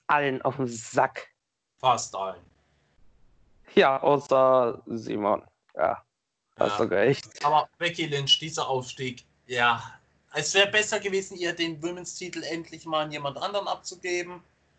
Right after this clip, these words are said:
Speaker 1: Gut,
Speaker 2: Aber
Speaker 1: Shayna Baszler.
Speaker 2: Shayna Baszler, ja. Aber was hat man gemacht? Nein, sie behält den Titel und jetzt hat sie kei-, wirklich keinen Herausforderer mehr.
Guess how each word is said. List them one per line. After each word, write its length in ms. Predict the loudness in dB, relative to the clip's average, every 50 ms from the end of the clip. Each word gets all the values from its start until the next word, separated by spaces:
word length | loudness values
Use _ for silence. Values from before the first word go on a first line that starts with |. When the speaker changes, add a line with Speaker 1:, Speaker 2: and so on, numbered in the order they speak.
| _ _ _
Speaker 1:
Gut, 100 | -2 4
Speaker 2:
Aber 300 | 8 8 8 8 6 -2 0 2
Speaker 1:
Shayna 320 | 4 4 4 6 4 4
Baszler. 680 | 4 4 4 2 2 0 2 4 6 6 6 6 2 -4 -20 _ _ _ _ _ _ _ _ _ _ -12
Speaker 2:
Shayna 280 | -6 -4 -4 -2 -2
Baszler, 480 | 0 0 0 -2 -2 -4 -6 -6 -6 -8 _
ja. 260 | -12 -8 -8 -8 -8 _ _ _ _ _ _ _ _ _ -2
Aber 360 | 2 2 4 4 4 2 2 -2
was 280 | 0 0 0 0 0 -2
hat 160 | -2 -2 -2
man 120 | -4 -6
gemacht? 340 | -4 -2 -2 -2 -2 -4 -4
Nein, 260 | -4 -2 -2 -2 -2
sie 140 | -4 -8 -8
behält 320 | -4 -2 -2 -2 -2 -4 -6
den 80 | -12
Titel 280 | -10 -10 -10 -10 -10 -10
und 220 | -8 -8 -6 -2
jetzt 240 | 0 0 0 0 0
hat 160 | -2 0 -2
sie 80 | -2 -8
kei-, 280 | -4 0 0 0 0 0
wirklich 340 | -4 -4 -4 -4 -10 -10 -6
keinen 420 | -2 0 2 2 2 2 0 -2
Herausforderer 800 | -2 -4 -4 -2 -4 -4 -4 -6 -8 -8 -8 -8 -10 -12 -14 -14
mehr. 240 | -14 -16 -18 -18